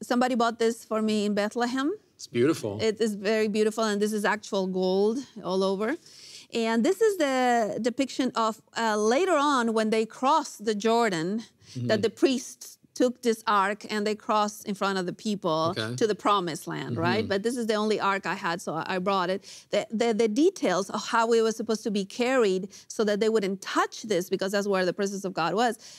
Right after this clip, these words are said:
Speaker 1: uh, all of this is here. They were
Speaker 2: Mm-hmm.
Speaker 1: supposed to, so the, the ark was like a little chest
Speaker 2: Right.
Speaker 1: made of very specific wood and with gold and all of that. And the presence of God was gonna show there.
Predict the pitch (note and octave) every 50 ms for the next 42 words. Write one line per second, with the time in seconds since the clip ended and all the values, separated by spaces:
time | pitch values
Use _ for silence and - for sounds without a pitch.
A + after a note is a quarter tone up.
0 | - - - G#3+ G3+ - - - B3 C4+ D4 C4 A3 B3 B3 B3 - B3 - -
1 | - - D4 D4+ - - - - _ _ _ - - G#3+ G#3+ G#3+ A#3 A#3 - A3
2 | - A#3 A3+ - G#3+ A3+ A#3 - - - - - B3+ A#3+ A3+ A3+ A#3 A3+ A3 G#3
3 | - - G#3 A3+ A3 G#3+ _ - D#4 G4 G4+ E4+ - - B3+ B3 - A#3+ A#3+ A#3+
4 | A#3 A3 A#3 B3 C4+ C4+ C4+ - - - F4+ A3 F3 G3+ C4+ - - - - -
5 | - - A#2 A#2 A2 G#2 G#2 A2+ - _ - A3 A3+ A3+ A#3+ B3 A#3+ A#3+ A#3+ -
6 | - G3+ G3 A#3 A#3+ B3+ C4 C#4 - - B3+ - - B3 A#3 - A#3+ A#3 A#3 -
7 | - - G3+ G#3+ G#3+ A#3+ A#3 A3+ A#3 A#3+ A3 - A3 G#3+ G#3 G3+ G3+ G3+ G3+ G3
8 | F3 G3+ A3+ A3+ A3+ G3+ A3 G#3+ G#3+ G#3+ G#3+ G#3+ G#3 G3+ G3+ G3+ G#3 G#3 G#3 G3+
9 | G#3 G3+ G#3+ - _ _ _ - - - - - - _ - A#3+ A#3+ A#3+ A3+ A#3+
10 | A#3 - - - E4 F#4+ A4 - - F#4+ D#4 - A3 A3 - F#3+ E3+ D#3+ D3+ C3+
11 | A#2 D#3+ - - _ - G#3+ G#3 G#3+ G#3 A3 A#3 A3 G#3+ G#3+ G#3 - - - A3+
12 | A3+ G#3+ G#3+ G#3 - F#3+ F#3 F3 F#3 G3 F#3+ F3+ D#3 B2+ A#2+ G2+ - F#3+